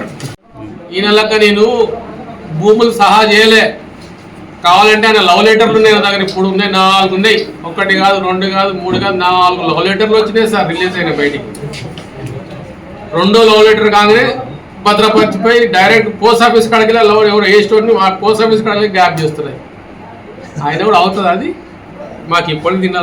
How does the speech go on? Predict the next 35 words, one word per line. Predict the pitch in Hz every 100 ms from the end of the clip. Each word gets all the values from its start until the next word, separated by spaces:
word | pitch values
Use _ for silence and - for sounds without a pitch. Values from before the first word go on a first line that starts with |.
| 170
ఫోన్లో | 156 156 190 185
ఉన్నాయి | 180 180
సార్, | 156 135 - 202 - 185 202 180 156
నాలుగు | 185 170 156
లవ్ | 156
లెటర్లు | - 190 190 185
ఉన్నాయి. | 160 - - - - - -
నేను | 165 165
దీన్ని, | 165 160 147
దీనికి | 170 165
ఇట్లా | 165 190
డౌన్లోడ్ | 156 165 190 185 160
చేసి | 165 180 160
డిస్ట్రిబ్యూషన్ | 160 185 185 170 165
చేస్తే | 156 170
ఎట్లుంటుంది, | 165 185 180 160
ఎవడు | 165 -
కమిషన్ | 170 165 170
తిన్నాడు, | 165 165 170 185 - - 160
ఎవడెంత | 175 180 185
తిన్నాడు, | 170 180 170
నీ | 160
ఎన్నుకున్నాడు | 165 185 170 170
ఏం | 170
చేస్తున్నాడు, | 165 175 165
నీ | 165 165
ఎన్నుకున్నాడు | 165 180 170
ఏం | 165 185
పని | 170
చేస్తున్నాడు, | 175 - 170 175 - - -
నువ్వెంత | 185 220 214 214 202
తిన్నావు, | 196 196 190
నువ్వెంత | 208 220 214 196
భూములు | 196 196 185
కొన్నావు | 190 190